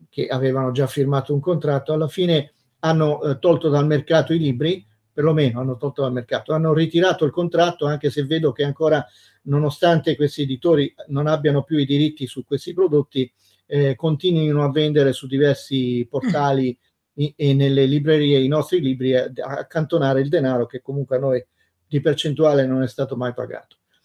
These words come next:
Speaker 1: Allora a quel punto abbiamo deciso di metterci in, in proprio, diciamo così, e di fare produz-, autoproduzione tramite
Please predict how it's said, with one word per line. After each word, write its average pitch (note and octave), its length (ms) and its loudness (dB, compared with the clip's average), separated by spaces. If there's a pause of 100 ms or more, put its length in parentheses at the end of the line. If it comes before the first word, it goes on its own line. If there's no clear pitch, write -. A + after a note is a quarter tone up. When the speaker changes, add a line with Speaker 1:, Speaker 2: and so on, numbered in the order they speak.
(300)
Speaker 1:
Allora G3 340 8
a E3+ 80 4
quel A3 120 8
punto G#3 300 2
abbiamo D#3+ 280 2
deciso D#3 420 0
di D3 160 0
metterci D3+ 480 -2 (200)
in, B2+ 360 -2 (100)
in C3 100 -6
proprio, C#3 440 0
diciamo C#3 280 -4
così, E3+ 400 -2 (300)
e D3+ 100 -4
di D#3 120 -2
fare D#3 420 2
produz-, F#3+ 500 -2
autoproduzione F3 1300 0
tramite D#3 580 0